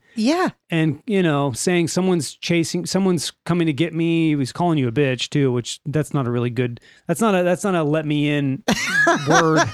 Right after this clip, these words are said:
Speaker 1: Right. I'm not letting
Speaker 2: Right.
Speaker 1: nobody in.
Speaker 2: "Call me a bitch?
Speaker 1: Call
Speaker 2: Motherfucker,
Speaker 1: me a
Speaker 2: I'm not
Speaker 1: bitch.
Speaker 2: letting you in."
Speaker 1: <laughs>
Speaker 2: Um,
Speaker 1: Uh, no.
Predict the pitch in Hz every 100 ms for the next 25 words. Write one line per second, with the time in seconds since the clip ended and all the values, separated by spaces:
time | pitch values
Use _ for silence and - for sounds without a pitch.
0 | 262 269 - 262 - - 247 226 220 208
1 | 208 - 240 220 226 214 220 143 110 208
2 | 226 220 202 190 196 208 - 240 262 202
3 | 151 214 311 277 262 240 226 - 208 180
4 | 175 170 160 175 247 240 - 143 143 139
5 | 135 131 - - 165 160 - 180 165 156
6 | 226